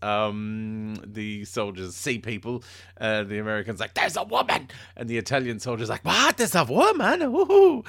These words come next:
Uh, I love stereotypical Italians. <laughs> Sing opera, get excited about ladies. Um,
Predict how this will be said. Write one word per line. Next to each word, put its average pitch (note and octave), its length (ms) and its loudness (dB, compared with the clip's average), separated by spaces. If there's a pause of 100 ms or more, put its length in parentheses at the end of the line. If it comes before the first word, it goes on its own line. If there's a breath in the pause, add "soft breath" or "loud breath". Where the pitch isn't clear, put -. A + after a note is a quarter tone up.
(300 loud breath)
Uh, B2 760 6
I - 20 -6
love A#2 180 -8
stereotypical F#2+ 800 -6
Italians. G#2 560 -6
<laughs> - 1300 2
Sing G#3+ 280 2
opera, C#3+ 440 4 (180 loud breath)
get D3 120 2
excited A#2+ 360 4
about F#2+ 200 0
ladies. - 400 -10 (280 loud breath)
Um, D#3+ 680 6